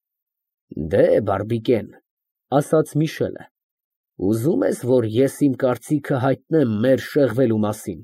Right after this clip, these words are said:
«Իհարկե, ասա»։ «Կես դոլար իսկ չեմ տա դրա պատճառն իմանալու համար։ Մենք շեղվել ենք,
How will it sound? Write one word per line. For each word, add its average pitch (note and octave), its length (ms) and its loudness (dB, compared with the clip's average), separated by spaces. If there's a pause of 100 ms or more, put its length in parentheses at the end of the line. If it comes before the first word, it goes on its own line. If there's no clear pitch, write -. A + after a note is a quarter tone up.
(1200)
«Իհարկե, A#2+ 460 0 (240)
ասա»։ B2+ 340 0 (1400)
«Կես F3+ 540 4
դոլար D#3 560 4
իսկ B2 320 -4
չեմ A#2+ 320 0
տա A2+ 160 0
դրա A2+ 240 -2
պատճառն A#2 640 0
իմանալու G#2 440 -2
համար։ - 400 -14 (1000)
Մենք C#3+ 220 2
շեղվել G#3 480 4
ենք, - 200 -16